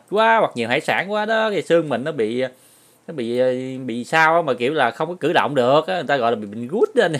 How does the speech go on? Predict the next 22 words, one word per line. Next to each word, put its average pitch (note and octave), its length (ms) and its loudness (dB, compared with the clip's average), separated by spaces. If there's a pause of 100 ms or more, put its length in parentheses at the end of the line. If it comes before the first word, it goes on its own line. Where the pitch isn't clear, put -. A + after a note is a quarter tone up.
em. D#3 100 -2 (360)
Và B2+ 100 4
đây D#3+ 140 6
là D3 80 4
con D#3 220 2
Good B3 240 6 (100)
nè, C#3+ 160 2 (360)
con C#3 200 -6
Good G3 180 2
nè, A#2+ 240 2
thì C3+ 120 2
con E3 140 4
Good A3+ 140 6
này A3+ 120 -2
tôi F#3+ 160 2
cũng G3 140 0
có B3 180 0
được G3 180 0
vài D3+ 120 6
con F3+ 320 4
rồi, C3+ 340 6
à, C#3 220 4